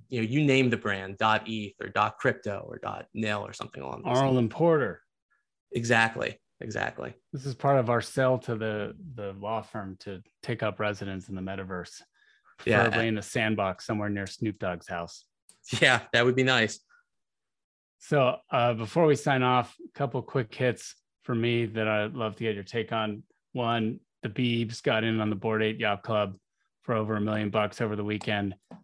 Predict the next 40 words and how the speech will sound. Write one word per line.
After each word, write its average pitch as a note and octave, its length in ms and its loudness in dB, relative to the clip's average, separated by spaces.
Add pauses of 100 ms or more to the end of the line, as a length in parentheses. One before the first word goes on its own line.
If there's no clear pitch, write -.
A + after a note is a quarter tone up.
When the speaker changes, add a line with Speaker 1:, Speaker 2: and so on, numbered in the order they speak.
(140)
Speaker 2:
Last A2 360 0
night, A#2 260 0
apparently G#2+ 480 -2
one G2+ 160 -2
of G2+ 60 -2
the G2 260 -4 (100)
m-, A#2 160 -6 (140)
highest, A2 600 -2 (540)
uh, A2 240 -2
selling A2 680 -2 (500)
Bored A#2+ 200 0
Ape A2+ 120 0
Yacht A2 200 0
Clubs G#2+ 320 -4
sold, A2 580 0 (480)
with A#2 240 -8
Golden C3 400 2
Fur, A#2+ 580 0 (440)
Bored C3+ 200 4
Ape, B2+ 300 -2
the - 100 -2
two - 260 0
thirty-two B2+ 600 2
sold B2 280 0
for A#2+ 100 -4
nearly B2 360 2
three B2 360 0
million A#2 380 2
dollars. A2 520 0 (340)
And A2+ 140 0
that's C3 200 2
at A#2 120 2
the - 80 -4
current F3+ 500 6
valuation A2+ 600 0
of G#2 60 -4
eths, G#2 300 -6
which A#2+ 200 -6
is G#2 160 -6
lower. B2 600 4